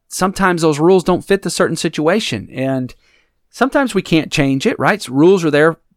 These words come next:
sometimes for a reason, and, and, and we can't change that. But sometimes we ought to be able to deviate from that rule to make the customer happy or to take care of the customer.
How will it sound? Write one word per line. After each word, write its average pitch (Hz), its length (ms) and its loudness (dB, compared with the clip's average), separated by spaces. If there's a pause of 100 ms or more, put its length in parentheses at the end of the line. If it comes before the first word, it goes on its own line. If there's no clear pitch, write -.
sometimes 131 400 -2
for 196 160 2
a 208 60 4
reason, 165 440 0
and, 127 240 -2
and, 113 240 -2
and 120 400 -4
we 120 120 -4
can't - 340 -4
change 120 340 -2
that. 135 200 0
But 131 140 -4
sometimes 127 960 -4 (680)
we 147 140 2
ought 165 120 4
to 233 40 2
be 214 100 2
able 151 160 0
to 135 100 0
deviate 127 680 0
from 117 160 0
that 110 200 -2
rule 107 560 -4 (280)
to 139 380 2 (420)
make 147 320 0
the - 60 -8
customer 127 880 -2 (400)
happy 139 480 -2
or 117 200 0
to 123 240 0
take 143 320 -2
care 151 180 0
of 131 60 0
the 131 60 -2
customer. - 540 -6